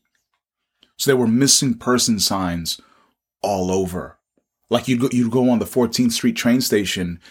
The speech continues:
and all along that, that one corridor that leads from the, uh, from the four train to, to the exit,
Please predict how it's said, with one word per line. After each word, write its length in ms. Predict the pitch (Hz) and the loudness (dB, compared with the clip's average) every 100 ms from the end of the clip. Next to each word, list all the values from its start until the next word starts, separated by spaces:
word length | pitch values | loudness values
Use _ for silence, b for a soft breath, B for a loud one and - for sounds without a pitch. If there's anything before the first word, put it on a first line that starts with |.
| B 107 | B -6
and 180 | 98 107 | -4 0
all 220 | 117 123 | 2 4
along 400 | 123 113 110 101 | 2 2 0 0
that, 320 | 98 92 - | 2 0 0
that 180 | 98 - | -2 0
one 220 | 113 107 | 0 -2
corridor 540 | - 107 110 101 90 90 | 0 2 2 2 0 0
that 200 | 95 95 | -2 -2
leads 300 | 104 92 - | -2 -2 -6
from 400 | - 98 92 87 | -4 -2 -2 -2
the, 240 | 90 85 | -4 -4
uh, 160 | 78 73 B B B B | -6 -8 B B B B
from 180 | 120 101 | -2 -2
the 80 | |
four 220 | - 117 107 | 0 0 2
train 580 | - 107 98 92 87 - _ | 0 0 0 -2 -4 -10 _
to, 300 | - 104 95 | -2 -2 -2
to 120 | 82 92 | -4 -2
the 140 | 92 | 0
exit, 420 | 113 104 92 - | 2 0 -4 -6